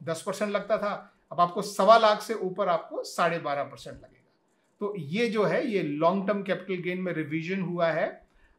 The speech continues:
आपके इक्विटी साइड में। Normally डेट साइड में जो शॉर्ट टर्म कैपिटल गेन्स वगैरह जो है, वो आपकी,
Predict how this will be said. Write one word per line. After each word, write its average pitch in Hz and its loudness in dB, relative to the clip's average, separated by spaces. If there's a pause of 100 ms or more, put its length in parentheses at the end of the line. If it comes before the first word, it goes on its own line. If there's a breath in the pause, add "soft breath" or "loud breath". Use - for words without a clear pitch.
(120)
आपके 160 -2
इक्विटी 175 -6
साइड 123 -10
में। - -20 (800)
Normally 185 0
डेट 208 6
साइड 202 4
में 202 -2
जो 196 0
शॉर्ट 170 0
टर्म 190 0
कैपिटल 185 -2
गेन्स 180 -2
वगैरह 175 0
जो 175 -2
है, 175 0
वो 185 -2
आपकी, 175 -4